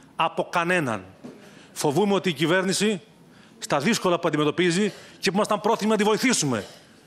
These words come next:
από σωστή πλευρά να αντιμετωπίσει δύσκολα ζητήματα όπως το προσφυγικό, επιλέγει μία γραμμή αντιπερισπασμού εις βάρος δημοκρατικών δικαιωμάτων και εις βάρος της δημοκρατικής προοπτικής της χώρας.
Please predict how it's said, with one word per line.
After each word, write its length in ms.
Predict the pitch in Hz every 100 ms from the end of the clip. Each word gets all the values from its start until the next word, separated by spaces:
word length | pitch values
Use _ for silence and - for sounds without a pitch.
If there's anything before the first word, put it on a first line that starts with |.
| - -
από 200 | 170 196
σωστή 300 | 190 247 165
πλευρά 280 | 175 165
να 60 | 165
αντιμετωπίσει 600 | 160 160 151 170 165 147 -
δύσκολα 300 | 165 151 165
ζητήματα 340 | 143 151 160
όπως 140 | 156 147
το 80 | 147
προσφυγικό, 760 | 131 143 131 190 226 - - - - - - - -
επιλέγει 800 | 160 175 165 180 202 220 214 - - - -
μία 280 | - 170 185
γραμμή 520 | 147 156 151 185 208 -
αντιπερισπασμού 840 | - 139 151 147 - 143 123 175 185
εις 200 | 139 135
βάρος 640 | 180 202 214 214 - - - - - _ -
δημοκρατικών 640 | 139 151 151 139 139 185
δικαιωμάτων 640 | 156 143 143 147 175 180 175 - -
και 120 | 151
εις 80 | 139
βάρος 180 | 170
της 80 | 147
δημοκρατικής 560 | 156 143 135 160 156 - -
προοπτικής 460 | - 147 139 123 139
της 80 | -
χώρας. 540 | 135 110 90 - -